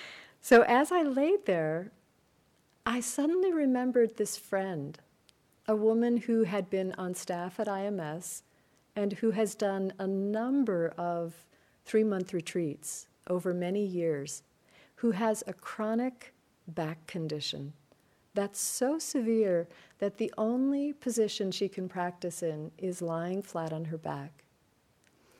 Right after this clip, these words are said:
And she always had a special spot in the hall where she would lie down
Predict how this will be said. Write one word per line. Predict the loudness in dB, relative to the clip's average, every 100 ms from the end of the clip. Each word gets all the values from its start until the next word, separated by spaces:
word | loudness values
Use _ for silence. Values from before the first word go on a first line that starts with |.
| _ -2
And | -2
she | 0 2
always | 2 0
had | -2
a | -4
special | -4 -4 -4 -4
spot | -6 -2 -2 0
in | -4
the | -6
hall | -4 -4 -4
where | -4 -4
she | -4 -6
would | -4 -4
lie | -2 -2 -2
down | -4 -6 -8